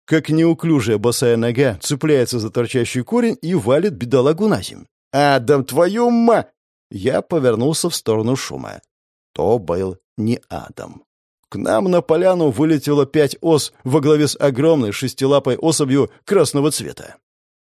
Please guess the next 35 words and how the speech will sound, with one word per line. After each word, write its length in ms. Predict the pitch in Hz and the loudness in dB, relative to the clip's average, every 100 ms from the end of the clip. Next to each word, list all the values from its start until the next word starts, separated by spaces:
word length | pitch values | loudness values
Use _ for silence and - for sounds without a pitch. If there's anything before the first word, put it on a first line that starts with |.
| _ - | _ -14
«Внимание, 840 | 107 127 160 175 196 226 220 208 | -8 -4 -2 0 2 2 0 0
вы 140 | 185 | 0
встретили 540 | 160 - 185 180 175 170 | -2 -2 -2 0 -2 -2
мини-босса 600 | 165 160 147 165 160 175 | -2 -2 2 2 2 -2
скрытого 440 | - 151 147 147 | -2 -4 -2 0
события. 640 | 139 127 110 - 53 52 - _ _ | 0 -2 -4 -10 -10 -14 -20 _ _
Алый 360 | 127 165 175 165 | 2 4 2 0
чемпион 600 | - 151 135 156 170 156 | -2 -4 -2 0 2 0
Великого 440 | 151 156 147 156 | -4 -2 0 2
Леса». 440 | 151 - - - - _ _ _ _ _ - | 2 -2 -6 -12 -20 _ _ _ _ _ -10
Сквозь 480 | - - 147 226 - | -8 -4 0 0 0
слезы 480 | 196 214 214 151 | 0 0 0 0
девочка 520 | 127 135 160 151 - 139 | 0 2 2 0 -2 -2
вновь 260 | 110 110 | 0 -2
закричала. 720 | 95 120 113 - - - - _ - | -2 -4 -6 -8 -10 -16 -20 _ -4
Она 200 | 110 113 | -2 0
попыталась 500 | 143 135 139 131 - | 0 0 0 0 0
встать 280 | 147 143 | 0 0
и 60 | 139 | 0
продолжить 520 | 135 143 208 120 82 | 0 2 2 0 -4
бег, 300 | 82 58 - _ _ | -10 -14 -16 _ _
как 220 | - 104 | -4 -4
вдруг 260 | 131 214 220 | 0 -2 -2
с 100 | - | 0
ее 140 | 170 | 0
стороны 460 | 160 160 160 175 180 | 2 2 2 2 0
также 400 | - 185 107 120 | 2 2 2 0
вылетели 360 | 120 117 120 | 0 -2 -2
насекомые 600 | 113 113 120 165 175 170 160 | -2 -2 -2 0 0 2 0
и 200 | 139 151 | -2 -2
перекрыли 540 | 156 147 165 165 160 | 0 -2 0 0 0
всякий 420 | 131 147 143 143 | 0 -2 0 -2
путь 260 | 131 156 143 | -4 -4 -2
к 60 | |
отступлению. 680 | 139 - 135 76 57 - - | -2 -2 -6 -6 -14 -16 -20